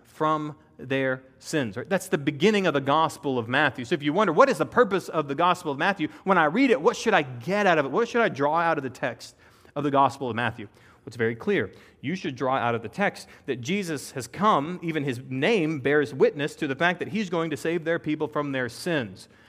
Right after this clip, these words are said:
Now, the name Jesus means something, right? It's not like saying,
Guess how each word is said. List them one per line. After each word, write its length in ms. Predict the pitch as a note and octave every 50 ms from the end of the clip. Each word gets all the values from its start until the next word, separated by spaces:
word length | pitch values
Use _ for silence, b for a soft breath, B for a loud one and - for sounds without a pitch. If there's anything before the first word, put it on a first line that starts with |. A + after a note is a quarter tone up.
| b
Now, 300 | - F#3+ F#3 C#3+ G2+ - - b b b b b b b b _ -
the 80 | D#3
name 240 | F3 G#3+ A3 F#3+ C#3+
Jesus 460 | A#2 C3 F3+ G#3+ G#3 E3+ D#3+ C3+ -
means 360 | C3+ C3 D3 F3+ F#3 E3+ C3+ -
something, 400 | - C3+ A#2 G#2 - A#2 G2+ G#2
right? 140 | B2+ D#3
It's 160 | D#3 C#3+ - -
not 260 | F#3 G3+ F#3+ - C#3+
like 480 | C3+ C#3+ F3 F3+ E3 D#3+ D#3 - -
saying, 440 | - - D#3 C#3+ C#3 C3+ C3 B2+ A#2